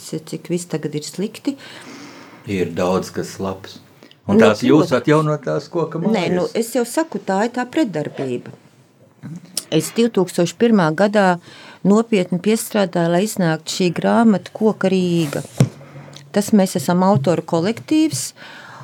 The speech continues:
Speaker 1: un divtūkstoš pirmā gadā, faktiski ap milēnijumu, mm, bija tā,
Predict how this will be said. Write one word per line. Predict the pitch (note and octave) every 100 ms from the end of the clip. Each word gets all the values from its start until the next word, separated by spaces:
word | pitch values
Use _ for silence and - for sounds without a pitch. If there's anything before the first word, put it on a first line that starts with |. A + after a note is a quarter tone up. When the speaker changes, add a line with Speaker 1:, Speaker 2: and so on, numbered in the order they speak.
| - - -
Speaker 1:
un | G3 G#3
divtūkstoš | B3+ G#3 F#3 - F3+ -
pirmā | C#4 B3 F3+
gadā, | F3+ C4+ A#3+ F#3 F3+ E3+ - - - F3+ -
faktiski | A3+ F#3 F#3 F#3
ap | F3 - - E3+
milēnijumu, | F3 F#3 G#3 A#3+ D#4 C4+ G#3 F3+ E3+ C#3+
mm, | - - - E3 D3+ - F3
bija | F#3+ G3
tā, | -